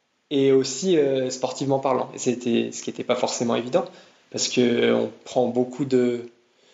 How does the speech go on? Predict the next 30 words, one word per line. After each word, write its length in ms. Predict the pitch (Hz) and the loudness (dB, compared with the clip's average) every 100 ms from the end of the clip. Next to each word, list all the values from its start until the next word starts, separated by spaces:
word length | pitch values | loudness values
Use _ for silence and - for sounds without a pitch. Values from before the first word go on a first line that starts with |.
| _ _ _ - | _ _ _ -14
beaucoup 400 | 123 139 135 160 | -2 -2 0 -2
de, 300 | 139 135 131 | 4 6 4
de, 220 | 131 131 | 4 2
de 160 | 127 127 | 2 2
refus, 420 | 127 139 - 180 | 4 2 0 -2
beaucoup 300 | 143 139 147 | 0 -2 -2
de 40 | |
portes 200 | - 139 | -4 -4
se 100 | - | -2
ferment 320 | 139 175 165 135 | 0 2 2 2
quand 220 | 127 127 | 0 2
on 80 | 123 | 2
aborde 580 | 127 131 131 117 117 117 _ _ - | 2 0 0 -4 -6 -14 _ _ -10
un 80 | |
projet 280 | 110 123 117 | -6 -2 -2
sportif, 500 | - 117 - 139 - | -2 -4 -4 -6 0
hein, 320 | 127 117 117 - | 0 0 -4 -6
comme 160 | 117 | -6
ça 180 | - 127 | 0 2
en 120 | 123 | 2
entreprise. 400 | 117 131 - 147 | -2 -6 -2 0
C'est, 140 | 127 - - _ _ _ - - _ _ _ _ - | -2 -4 -16 _ _ _ -20 -20 _ _ _ _ -12
c'est, 340 | - - 127 | -4 4 4
c'est 460 | 127 - - - 135 | 4 -2 -6 -4 -4
très 220 | - 175 | 0 2
apprécié, 680 | 175 190 - 190 202 226 - - _ _ _ _ - | 2 0 0 2 4 2 -6 -18 _ _ _ _ -8
mais 380 | 147 147 151 151 | -4 0 2 0
pas 180 | 160 170 | 0 0
chez 160 | 180 | 2
nous. 160 | 156 | 0